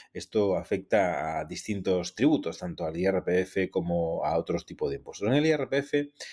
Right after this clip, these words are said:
se, eh, incorporan nuevas reducciones por arrendamiento de inmuebles destinados a vivienda, fruto de la Ley doce dos mil veintitrés, la Ley de Derecho de Vivienda, con efectos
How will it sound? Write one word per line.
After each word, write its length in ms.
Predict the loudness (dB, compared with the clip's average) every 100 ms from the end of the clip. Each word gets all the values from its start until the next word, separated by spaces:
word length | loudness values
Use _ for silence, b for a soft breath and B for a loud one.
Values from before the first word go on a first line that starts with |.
| B
se, 460 | -12 -2 2 2 0
eh, 880 | -2 -2 -2 -4 -4 -6 -8 -8 -8
incorporan 580 | -8 -2 -2 4 4 4
nuevas 240 | 2 2 2
reducciones 480 | 0 -2 -4 -4
por 120 | 2 2
arrendamiento 480 | 4 0 -2 -2 -2
de 60 |
inmuebles 440 | 0 2 2 2 -4
destinados 540 | -8 -4 2 2 2
a 40 | 2
vivienda, 400 | 4 2 -2 -8
fruto 420 | -4 0 2 2 B B B _
de 120 | 0
la 100 | 4
Ley 140 | 4
doce 260 | 4 4 0
dos 160 | -4
mil 80 | -2
veintitrés, 480 | -2 -4 2 2 2
la 140 | -4
Ley 160 | -2 -4
de 80 | -4
Derecho 320 | -6 -8 -6
de 80 | -2
Vivienda, 340 | -2 0 0
con 140 | 0 -2
efectos 500 | -2 -2 -4 -10